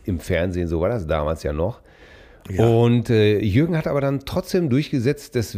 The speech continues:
Speaker 1: wir mit dieser Nummer als Ersatz für die Crash-Test-Dummies kommen. Unglaublich, oder?
Speaker 2: Ja, ja, ja, ja,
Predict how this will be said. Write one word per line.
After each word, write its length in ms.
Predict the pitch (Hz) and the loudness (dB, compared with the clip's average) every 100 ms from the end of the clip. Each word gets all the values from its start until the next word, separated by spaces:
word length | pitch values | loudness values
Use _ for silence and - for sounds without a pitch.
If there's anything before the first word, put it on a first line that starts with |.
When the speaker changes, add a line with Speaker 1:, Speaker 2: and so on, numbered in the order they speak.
| 98 | 0
Speaker 1:
wir 220 | 135 165 | 2 2
mit 180 | 143 113 | 0 0
dieser 220 | 117 117 | 2 2
Nummer 400 | 104 123 139 131 - | 2 2 2 0 0
als 280 | 110 120 | 0 0
Ersatz 540 | - 92 85 110 - - | -2 -2 0 -2 -4 -8
für 160 | - | -2
die 260 | 101 101 - | 0 0 -2
Crash-Test-Dummies 1500 | - - 95 131 - - - 117 98 - 95 98 98 82 - | -4 0 0 0 -4 -8 -2 0 0 -4 -2 0 0 -2 -6
kommen. 340 | - 78 78 78 _ _ _ _ _ _ _ _ _ _ _ - - | -6 -6 -6 -14 _ _ _ _ _ _ _ _ _ _ _ -6 4
Unglaublich, 580 | 170 156 123 90 85 87 | 6 8 6 6 2 4
oder? 360 | 95 180 - - _ _ _ - | 4 4 0 -18 _ _ _ -6
Speaker 2:
Ja, 200 | 95 - - - - 85 - - | -2 -2 -6 -20 -10 -10 -10 -12
ja, 100 | 85 - | -12 -12
ja, 200 | - 98 - | -6 -6 -6
ja, 160 | 95 | -8